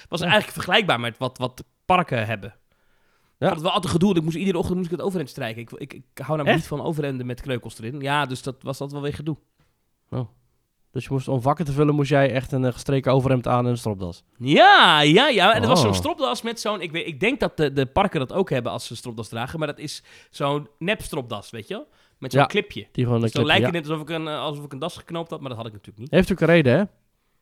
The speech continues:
Speaker 2: Dus
Speaker 1: als,
Speaker 2: bij de
Speaker 1: als, dan kan je er niet aan opgehangen worden.
Speaker 2: Precies, als er dan een boze klant hebt of een, eh, boze gast in een pretpark of,
Speaker 1: En die
Speaker 2: eh,
Speaker 1: had ik
Speaker 2: boze
Speaker 1: nog wel eens.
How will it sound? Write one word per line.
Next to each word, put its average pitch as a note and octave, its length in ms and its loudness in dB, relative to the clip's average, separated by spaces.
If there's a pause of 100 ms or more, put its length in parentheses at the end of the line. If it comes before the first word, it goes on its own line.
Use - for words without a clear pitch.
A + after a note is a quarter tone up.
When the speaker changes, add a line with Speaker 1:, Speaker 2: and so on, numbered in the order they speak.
(260)
Speaker 2:
Dus E3 220 -4
Speaker 1:
als, G3 120 0
Speaker 2:
bij C#3 100 2
de C3+ 60 -2
Speaker 1:
als, E3+ 120 -2
dan E3 100 -8
kan F3 160 2
je E3+ 60 4
er F3 80 4
niet F#3 100 4
aan F3 60 6
opgehangen A#2+ 380 2
worden. G2+ 280 -10
Speaker 2:
Precies, F#3 360 0
als C3 200 -4
er C#3 60 -2
dan C3 200 4
een B2 140 0
boze A#2+ 340 4
klant D3+ 260 2
hebt A2 260 -2
of A2+ 220 -2
een, G#2 180 -2
eh, G2 80 0
boze G2 260 -2
gast G#2 240 -4
in A2+ 60 -6
een A2 60 -4
pretpark G#2+ 480 -4
of, G2 120 -8
Speaker 1:
En G#2 60 -12
die C3+ 100 -2
Speaker 2:
eh, C3+ 60 2
Speaker 1:
had - 140 4
ik C#4 100 0
Speaker 2:
boze F#3 120 6
Speaker 1:
nog D3+ 100 2
wel C3 80 0
eens. - 220 -8